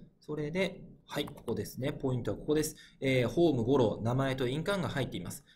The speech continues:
これ忘れちゃうと、この別紙にならないので、えー、注意をしてください。で、別紙四、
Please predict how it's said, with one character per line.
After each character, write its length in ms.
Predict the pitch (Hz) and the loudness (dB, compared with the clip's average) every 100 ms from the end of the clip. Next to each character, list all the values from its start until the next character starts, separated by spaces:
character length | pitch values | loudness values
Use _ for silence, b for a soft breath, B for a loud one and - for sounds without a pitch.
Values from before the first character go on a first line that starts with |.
| _ | _
こ 60 | 214 | 4
れ 40 | |
忘 260 | 247 240 247 | 4 4 2
れ 100 | 240 | 0
ち 80 | 240 | 4
ゃ 80 | 226 | 2
う 100 | 226 | 4
と、 140 | 254 | 2
こ 120 | - 147 | 2 0
の 80 | |
別 280 | 110 107 - | 2 0 0
紙 120 | 127 | -2
に 40 | 123 | 0
な 120 | 113 | 2
ら 100 | 135 | 2
な 140 | 160 | 2
い 60 | 123 | 0
の 100 | 107 | 0
で、 280 | 147 165 170 110 98 92 82 80 - | 0 -2 -2 -6 -6 -8 -10 -12 -14
え 40 | |
ー、 20 | - | -14
注 240 | - 101 | -12 -8
意 60 | 107 | -6
を 80 | 175 | -6
し 80 | - | -6
て 100 | - | -12
く 140 | - | -12
だ 80 | - | -16
さ 260 | - - 117 | -16 -10 -6
い。 100 | 117 - - _ _ _ _ _ _ _ _ _ _ _ _ _ _ _ _ _ _ _ _ _ _ _ _ _ B B B _ - _ _ _ _ _ _ _ _ _ - | -8 -10 -20 _ _ _ _ _ _ _ _ _ _ _ _ _ _ _ _ _ _ _ _ _ _ _ _ _ B B B _ -20 _ _ _ _ _ _ _ _ _ 0
で、 100 | 226 | 2
別 380 | 170 185 - - | 4 2 0 -2
紙 100 | 104 | 2
四、 300 | 135 110 | 2 2